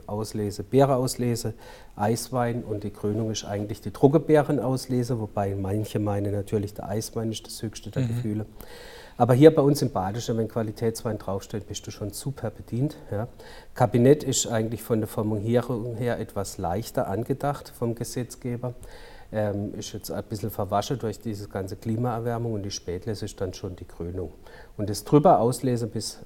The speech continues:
Speaker 1: aus, bis Eiswein, das ist dann schon der edelsüße Bereich. Aber um die Frage ganz konkret zu beantworten, Stand heute wird die Qualität vom Wein,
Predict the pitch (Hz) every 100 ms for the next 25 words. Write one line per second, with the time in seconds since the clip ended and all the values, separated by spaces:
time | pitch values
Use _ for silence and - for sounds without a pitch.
0 | - 107 107 - 98 - 98 104 - 110
1 | 101 95 - - 98 - 90 - 90 98
2 | - 98 90 85 87 82 85 - - -
3 | - - - 107 117 113 - - - -
4 | - - - 127 120 - 104 107 127 113
5 | 113 - 110 - 110 - 101 104 101 123
6 | 143 127 - - 101 95 117 135 151 -
7 | 113 107 - 107 98 - 110 113 - 98
8 | 95 92 107 127